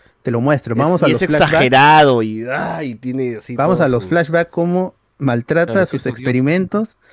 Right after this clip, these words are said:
Speaker 1: cómo, este, maltrata al mismo Rocket,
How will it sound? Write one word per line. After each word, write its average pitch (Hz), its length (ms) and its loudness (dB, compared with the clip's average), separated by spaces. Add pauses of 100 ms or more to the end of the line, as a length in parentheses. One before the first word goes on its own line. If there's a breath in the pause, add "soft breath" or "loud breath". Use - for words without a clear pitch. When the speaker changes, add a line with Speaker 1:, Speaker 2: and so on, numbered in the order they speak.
(420 soft breath)
Speaker 1:
cómo, 170 420 -2
este, 123 580 -4
maltrata 135 580 0
al 135 80 2
mismo 151 260 0
Rocket, 202 480 -2